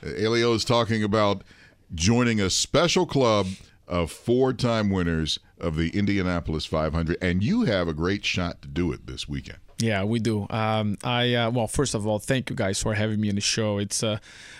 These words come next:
Speaker 2: coming to New York. It's, uh, I've been in both situations, early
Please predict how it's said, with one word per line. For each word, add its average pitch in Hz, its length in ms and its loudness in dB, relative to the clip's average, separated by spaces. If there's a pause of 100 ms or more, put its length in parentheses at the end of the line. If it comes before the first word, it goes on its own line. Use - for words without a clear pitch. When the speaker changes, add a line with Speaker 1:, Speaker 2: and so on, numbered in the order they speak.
Speaker 2:
coming 147 240 0
to 147 100 0
New 139 60 2
York. 131 500 2
It's, 123 320 0
uh, 120 280 0
I've 127 180 0
been 139 180 0
in 123 120 0
both 139 160 2
situations, 127 840 0
early 147 400 2